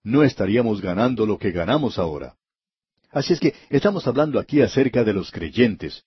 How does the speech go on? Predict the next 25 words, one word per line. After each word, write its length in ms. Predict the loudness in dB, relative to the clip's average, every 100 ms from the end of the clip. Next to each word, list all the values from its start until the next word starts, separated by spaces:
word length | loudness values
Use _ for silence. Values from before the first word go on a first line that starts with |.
| _ 0
tanto 380 | 2 2 0
de 100 | 2
los 180 | 2 0
trabajadores 800 | -2 -2 -2 -4 0 2 0 -2 _ _ -6
como 240 | 0 0
los 160 | 0 0
dueños 320 | 0 2 0
de 80 | 0
fábricas. 640 | 2 0 -2 -12 -16 -18 _ _ -2
Eso 260 | 0 2
es 100 | 0
importante. 640 | -2 -2 0 0 -2 -4 -14 _ _ _ _ _
Hay, 200 | 0 0
pues, 360 | 0 -2 -2 -6 _ _
dos 400 | 0 4 4 2
lados 380 | 2 2 2 0
de 80 | -2
la 100 | -2
moneda. 480 | -6 -6 -6 -8 _ _ _ _ -2
Esto 260 | -2 0 -4
es 140 | -2
muy 280 | 0 0 2
básico, 420 | 0 0 -2 -4
amigo 180 | -4 -2
oyente, 400 | 0 2 2